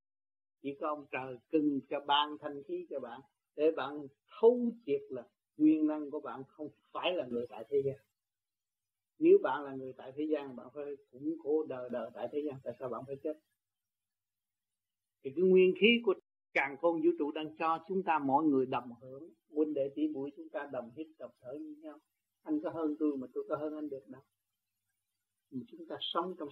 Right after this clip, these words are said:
sự nhàn hạ, ân ban của trời Phật, của Thượng Đế, là ngôi ông chủ tất cả không, ông cho mình mới có. Còn không, ông tắt là mình không có. Thấy không?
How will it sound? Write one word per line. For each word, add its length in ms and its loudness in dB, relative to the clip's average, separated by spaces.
sự 120 2
nhàn 480 0
hạ, 360 -14
ân 360 0
ban 260 -14
của 200 -10
trời 140 -6
Phật, 80 -20
của 100 -8
Thượng 120 -18
Đế, 260 -16
là 260 -14
ngôi 260 2
ông 200 -10
chủ 320 0
tất 140 -12
cả 100 -18
không, 180 -16
ông 160 -20
cho 280 4
mình 180 -16
mới 180 -20
có. 100 -20
Còn 200 -6
không, 180 0
ông 260 -10
tắt 220 -12
là 60 -14
mình 220 -16
không 140 -20
có. 140 -20
Thấy 140 -12
không? 140 -12